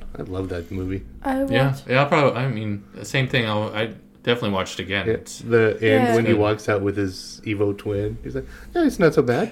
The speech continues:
Speaker 3: Yeah.
Speaker 1: Yeah, we
Speaker 3: You think
Speaker 1: talked
Speaker 3: they're
Speaker 1: it
Speaker 3: gonna
Speaker 1: out.
Speaker 3: fight now?
Speaker 1: We're gonna go get
Speaker 3: Yeah.
Speaker 1: waffles."
Speaker 3: <laughs> Yeah.
Speaker 2: I think
Speaker 3: That
Speaker 2: I've
Speaker 3: part was
Speaker 2: watched
Speaker 3: awesome.
Speaker 2: that movie twice.
Speaker 1: Yeah.
Speaker 2: I watched it once with, I think, you, and then once with our cousins.
Speaker 1: Yeah, it's an awesome movie.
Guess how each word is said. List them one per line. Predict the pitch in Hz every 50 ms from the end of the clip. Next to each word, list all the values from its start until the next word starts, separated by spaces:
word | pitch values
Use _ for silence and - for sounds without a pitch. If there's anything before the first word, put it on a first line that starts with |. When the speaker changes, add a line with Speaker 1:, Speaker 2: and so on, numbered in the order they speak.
| -
Speaker 3:
Yeah. | - 117 120 120 - 101 98
Speaker 1:
Yeah, | 339 320
we | 247 226 -
Speaker 3:
You | 120
think |
Speaker 1:
talked | 127 127
Speaker 3:
they're | 127 -
Speaker 1:
it | -
Speaker 3:
gonna | 113 113 143
Speaker 1:
out. | 165
Speaker 3:
fight | 101 101 107 -
now? | 139
Speaker 1:
We're | 143
gonna | 147 143 143
go | 135 131
get | 127
Speaker 3:
Yeah. | 120
Speaker 1:
waffles." | 110 107 104 101 107 - - - -
Speaker 3:
<laughs> | - - - - - 240 - - -
Yeah. | 403 - - - 359 359 359 - 320 320 - - - 269 - - - - -
Speaker 2:
I | 285
think | 277 - 302 294 -
Speaker 3:
That | 320 320
Speaker 2:
I've | 320 -
Speaker 3:
part | 208 -
was | - 277 285 -
Speaker 2:
watched | 185 185
Speaker 3:
awesome. | 185 - - 196 190 - - - - - - -
Speaker 2:
that | 302 294 - -
movie | 262 262 247 269 247
twice. | - - - 262 - - - - - - - - - - - - - - - - -
Speaker 1:
Yeah. | 101 120 175 - - - - - - - - - - -
Speaker 2:
I |
watched | 262 262 254 247 - - -
it | 269 240 -
once | 220 240 247 269 285 285 285 - -
with, | - 262 254 -
I | 247
think, | - 277 262 247 - -
you, | 269 269 269 277 277 269
and | 254 247
then | 240 226
once | 226 214 214 214 -
with | - -
our | 226 214
cousins. | 214 - 226 190 190 - 180 208 247 269 247 - - - -
Speaker 1:
Yeah, | - 185 214 - - - - -
it's | - - 98
an | 101
awesome | 147 - - 143
movie. | 170 170 151